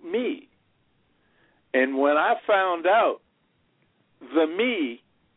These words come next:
I opened up the doors with open arms and said, "God, thank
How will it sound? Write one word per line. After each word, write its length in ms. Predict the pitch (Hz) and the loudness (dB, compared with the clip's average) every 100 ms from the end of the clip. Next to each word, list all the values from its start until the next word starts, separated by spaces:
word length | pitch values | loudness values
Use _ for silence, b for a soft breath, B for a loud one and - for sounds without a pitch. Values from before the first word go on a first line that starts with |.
| _ _ _ _ _ _ _ _ _ _ _ _ _ _ | _ _ _ _ _ _ _ _ _ _ _ _ _ _
I 160 | - 147 | 2 4
opened 400 | 175 165 151 151 | 4 2 0 -2
up 160 | 160 151 | 0 0
the 80 | - | -6
doors 440 | 127 160 160 160 131 | -4 0 2 2 0
with 200 | 135 131 | -4 -2
open 340 | 147 156 143 | -2 -2 -4
arms 580 | 156 208 208 143 110 - - - _ _ _ _ _ - | -2 -2 -2 -4 -6 -16 -20 -20 _ _ _ _ _ -16
and 120 | 113 - | -10 -2
said, 280 | 104 - | -2 -2
"God, 480 | - 131 180 127 - - - - | 0 2 4 2 -2 -10 -20 0
thank 360 | 135 190 185 | 0 0 -6